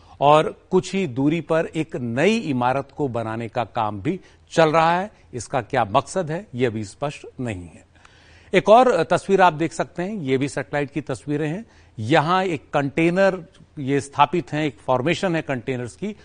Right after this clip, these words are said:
और ये आतंकवाद के खिलाफ ऑपरेशंस की ट्रेनिंग में मदद कर सकते हैं, यहां से ऑपरेशंस संचालित किए जा सकते हैं, एंटी टेरर ऑपरेशंस। और अब इस बड़े वाइड शॉट में आप इन सभी चीजों को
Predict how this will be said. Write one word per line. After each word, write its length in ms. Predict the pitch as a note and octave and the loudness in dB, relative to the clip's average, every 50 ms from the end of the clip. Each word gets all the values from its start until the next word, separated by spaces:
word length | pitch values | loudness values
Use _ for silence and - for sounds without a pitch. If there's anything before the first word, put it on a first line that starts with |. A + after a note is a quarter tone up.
| - - - - - | -20 -20 -18 -6 2
और 200 | - E3+ - F3 | 4 6 6 6
ये 260 | D3+ B2 C3+ F#3 G#3+ | 4 2 4 6 6
आतंकवाद 600 | A#3 - C#3 C3 C3 - D3+ C#3+ - D#3 D3+ D3+ - | 6 8 6 4 4 2 -4 -4 0 0 0 0 -2
के 100 | - C#3+ | -8 -12
खिलाफ 400 | - - C#3+ C#3 C#3+ D3 - - | -8 -4 -2 0 0 0 0 -2
ऑपरेशंस 540 | - A#2+ A#2 - D3 C#3 - - D#3 C#3 - | -4 -4 -4 -2 -4 -6 -4 -4 -6 -6 -4
की 120 | - D#3 | -6 -6
ट्रेनिंग 420 | B2 - C3+ C3 B2 C#3+ D#3 D#3+ | -6 -2 -2 0 0 0 0 -2
में 80 | D#3+ D#3+ | -2 -2
मदद 260 | D3 D3+ D3 D#3 - | -2 0 -2 -2 -4
कर 140 | - D#3+ C#3+ | -4 -6 -6
सकते 340 | A#2 - F#3 - - - D3+ | -6 -6 -12 -12 -10 -10 -8
हैं, 140 | D3 D3 C3 | -6 -6 -6
यहां 160 | B2+ B2 B2 | -4 -6 -6
से 160 | - - C#3+ | -6 -6 -6
ऑपरेशंस 600 | B2 A2+ A2+ - C3 A2+ - - C#3+ D3 - - D#3+ C#3+ - - - - - _ | -4 -6 -6 -6 -10 -10 -8 -6 -8 -8 -6 -6 -6 -6 -6 -8 -20 -20 -20 _
संचालित 600 | - - D3+ C#3 B2 - - C#3+ D3+ F3 E3+ - | -4 0 0 0 0 2 4 4 4 4 2 0
किए 180 | - - C3+ B2 | 0 -2 -2 0
जा 140 | A2+ A2+ | 0 -2
सकते 360 | G2+ - - G#2+ - - - A#2+ | -4 -4 -8 -14 -14 -12 -10 -8
हैं, 200 | A#2 D#3+ G#3+ A3 - - _ - | -8 -8 -8 -10 -14 -20 _ -4
एंटी 320 | C3 C3+ C#3+ B2+ - D3+ | -2 -2 -2 -2 -4 -4
टेरर 320 | B2 - B2 A2+ A2 A2 G2 | -2 -2 -2 -2 -2 -4 -8
ऑपरेशंस। 640 | F2+ E2+ - - G2 - - - G2 - - - _ _ _ _ _ - - - - | -8 -12 -12 -16 -18 -18 -18 -20 -20 -20 -20 -20 _ _ _ _ _ -20 -20 -8 2
और 340 | C#3+ D3 D#3 E3 F3+ - - - | 6 6 6 6 6 2 -4 -2
अब 260 | E3+ F3+ E3 E3 - - - | 0 0 0 0 -6 -8 -2
इस 280 | G#3 F#3+ - - - | -2 -2 -2 -2 -6
बड़े 600 | F3+ C3 G2 F2+ F2 - D#3 E3+ F#3 F#3 F3+ D3+ A#2 | -6 -6 -6 -8 -4 2 4 6 6 6 6 6 2
वाइड 420 | F#2+ F#2 F#2 A#2+ C#3 G#3 B3+ F3 | -2 -4 0 2 2 2 2 0
शॉट 300 | - - - F3 D3+ C3+ - - D3+ | -2 0 4 4 4 4 4 -2 -4
में 140 | C#3+ C#3 | -4 -4
आप 320 | - - C3 C3+ C#3 - E3 | -2 0 0 0 0 0 -4
इन 100 | D#3 D3 | -6 -6
सभी 400 | B2+ - - F3+ E3 D#3 F#3+ F3+ | -6 -6 -4 -4 -2 -2 -2 -4
चीजों 380 | - - D3 C3 A#2 C#3 C3+ | -4 -6 -6 -4 -4 -4 -6
को 240 | - - D3 D#3 F#3+ | -6 -6 -8 -8 -8